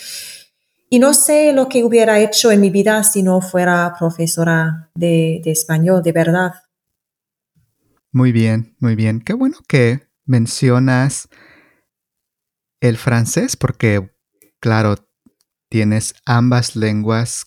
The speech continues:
Speaker 2: que han contribuido a tu experiencia de vida, ¿no? Ambas lenguas han traído una dimensión a tu vida que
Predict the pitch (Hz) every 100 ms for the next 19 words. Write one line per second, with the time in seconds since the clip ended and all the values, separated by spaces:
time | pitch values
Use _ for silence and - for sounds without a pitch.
0 | _ - 98 98 95 95 _ _ _ _
1 | _ _ _ _ _ 117 120 123 - 113
2 | - 110 101 107 110 107 104 113 _ _
3 | _ _ _ - 104 98 _ - 95 95
4 | 95 92 92 95 95 98 139 127 - 110
5 | 107 113 117 - 123 104 98 107 95 90
6 | 98 101 110 117 110 - 107 104 110 117
7 | - _ - 113 113 - 107 104 104 104
8 | 104 - - _ _ _ _ _ - 120
9 | 120 110 107 104 104 - - 104 101 104
10 | - _ _ _ _ _ _ _ 107 101
11 | 98 98 - 104 107 113 135 - - 95
12 | 95